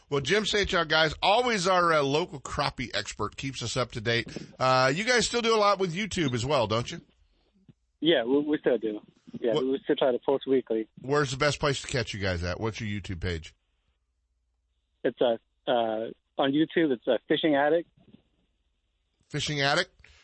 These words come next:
Speaker 1: Good, good,
Speaker 2: Yep.
Speaker 1: good place to catch you, buddy. I hope you guys have a great day over at Berryessa. It looks like it's gonna be a good day to be there anyway, so.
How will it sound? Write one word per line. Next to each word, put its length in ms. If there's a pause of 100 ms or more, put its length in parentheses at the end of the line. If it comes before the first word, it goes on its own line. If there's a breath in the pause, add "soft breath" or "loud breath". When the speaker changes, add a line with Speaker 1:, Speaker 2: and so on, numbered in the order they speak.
(400 soft breath)
Speaker 1:
Good, 180 (140)
good, 180
Speaker 2:
Yep. 200 (180)
Speaker 1:
good 200
place 260
to 60
catch 240
you, 60
buddy. 200
I 40
hope 160
you 60
guys 200
have 140
a 40
great 240
day 120
over 180
at 80
Berryessa. 420
It 60
looks 160
like 140
it's 120
gonna 180
be 100
a 60
good 180
day 120
to 60
be 180
there 220
anyway, 340
so. 280